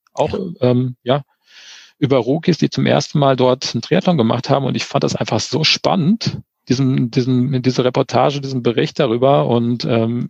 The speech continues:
Speaker 1: einfach dieses Event, ähm, Hamburg, das ist ja dann, glaube ich, eins, ich glaub, ich glaub, nennt sich sogar weltgrößter Triathlon, einfach ganz mit den Zuschauermassen und in den A-, Anzahl an Teilnehmern und sowas. Und, ähm,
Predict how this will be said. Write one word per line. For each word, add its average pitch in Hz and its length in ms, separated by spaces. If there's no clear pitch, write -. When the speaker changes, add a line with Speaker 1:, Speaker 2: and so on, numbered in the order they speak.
Speaker 1:
einfach 135 260
dieses 123 300
Event, 135 580
ähm, 113 440
Hamburg, 127 360
das 131 120
ist 120 60
ja 131 80
dann, 123 140
glaube 120 200
ich, 127 60
eins, - 360
ich 175 180
glaub, 110 140
ich - 80
glaub, - 100
nennt 131 180
sich 156 120
sogar 110 340
weltgrößter 120 500
Triathlon, 147 640
einfach 117 220
ganz - 220
mit 123 140
den 123 100
Zuschauermassen 131 920
und 120 320
in 127 60
den 127 180
A-, - 40
Anzahl 127 340
an 117 80
Teilnehmern 123 520
und - 20
sowas. 120 340
Und, 117 360
ähm, 110 360